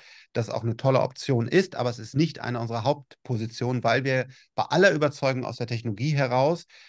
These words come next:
noch keinen ganz klaren Pfad haben, was sind die nächsten Inflection Points, als dass wir die Aktie in einer deutlichen Bewegung sehen werden. Äh, und deswegen, genau, es ist eine Position, gutes Unternehmen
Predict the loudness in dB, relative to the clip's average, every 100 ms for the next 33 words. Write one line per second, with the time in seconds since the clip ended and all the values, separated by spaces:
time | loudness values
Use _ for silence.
0 | _ -6 -6 -4 -2 2 2 2 2 0
1 | -2 -4 -2 -4 -4 -4 -4 -6 -4 -4
2 | -4 -2 -4 -4 -4 -6 -8 -12 -6 -6
3 | -4 -8 -8 -6 -6 -10 -12 -10 -8 -8
4 | -10 -12 -8 -6 -6 -12 -12 -8 -2 -2
5 | -2 -4 -6 -8 -8 -8 -6 0 0 0
6 | 2 4 4 4 2 0 -4 -10 -20 _
7 | _ -2 -2 0 -4 -4 -4 -6 -10 -8
8 | -4 0 0 0 2 2 -2 _ _ -2
9 | 0 0 0 2 2 -2